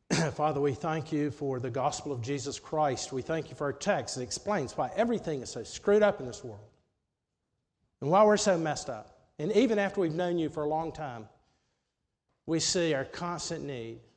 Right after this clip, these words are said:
for our union with Jesus Christ and all his righteousness in heaven. Father, would you convert people today? Would you open their eyes? Would you cause them to see if they have been deceived?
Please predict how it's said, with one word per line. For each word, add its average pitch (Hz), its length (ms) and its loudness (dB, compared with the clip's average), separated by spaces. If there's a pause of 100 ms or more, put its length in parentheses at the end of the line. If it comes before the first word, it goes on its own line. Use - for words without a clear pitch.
for 151 80 -2
our 131 140 0
union 151 680 -2
with 131 140 -6
Jesus 127 420 -8
Christ 123 440 -8
and 147 80 -4
all 226 300 4
his 180 160 2
righteousness 123 640 -8
in 120 80 -10
heaven. 113 280 -12 (1300)
Father, 180 180 4
would 165 160 2
you 175 100 0
convert 170 440 -2
people 170 240 -4
today? 143 320 -2
Would 120 180 -6
you 151 220 -2
open 170 300 -4
their 135 200 -6
eyes? 120 540 -12 (180)
Would 143 200 -8
you 170 160 0
cause 190 400 -2
them 175 120 -2
to 151 60 -4
see 180 320 -2
if 175 180 -6
they 156 180 -4
have 135 240 -8
been 165 160 -6
deceived? 147 520 -6